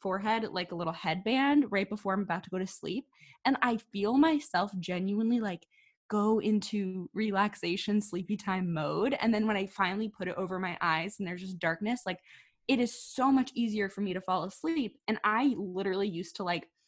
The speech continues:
if I was sleeping in a hotel room where there was, like, an alarm clock or something with, like, a flashing light, I could not go to sleep. And I never thought of using an, a sleeping, like, eye mask, and I never thought that that would really do anything for me, but it has become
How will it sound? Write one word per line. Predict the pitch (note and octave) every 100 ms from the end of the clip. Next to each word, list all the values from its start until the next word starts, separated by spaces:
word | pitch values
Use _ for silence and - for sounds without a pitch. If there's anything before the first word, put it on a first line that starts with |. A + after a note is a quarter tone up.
| _
if | A3+
I | A3
was | A#3+
sleeping | - A#3+ A#3+
in | A#3+
a |
hotel | A3+ A#3 A#3 C4+ C#4
room | G#3 F#3
where | G3
there | F3+
was, | F#3+ F#3+
like, | G3+
an | G#3
alarm | G#3+ F#3+ F#3+
clock | G#3 F#3 - F#3+
or | F#3+
something | - F3 -
with, | E3+ F3
like, | F3+
a |
flashing | F3+ - F3+ F3+ - F3+
light, | - D#3+ - - - - G#3+
I | A3
could | G#3+ A3+ F3
not | F3 F#3+ F#3 -
go | F#3
to | E3+
sleep. | - F3 D#3+ _
And | - A3
I |
never | A3+ A3+ B3+ E4
thought | E4 F#3+ B3+ D4
of | G3
using | F#3+ E3+ F#3 G3+ G#3
an, | F3 -
a |
sleeping, | F3+ - F#3 F#3 F3 D#3
like, | F3+ E3
eye | D#3+ D#3
mask, | E3 A3+ B3+ -
and | F#3
I |
never | E3+ E3+
thought | G3 F3
that | F3+
that | F3+ E3
would | E3+
really | F3 E3+
do | E3
anything | D#3+ F3 A3+ B3
for | D4
me, | D4 E4 E4 - _ _ -
but | B3+
it | B3
has | A#3+ C#4+
become | C#4+ C4 - B3+ C4 E3+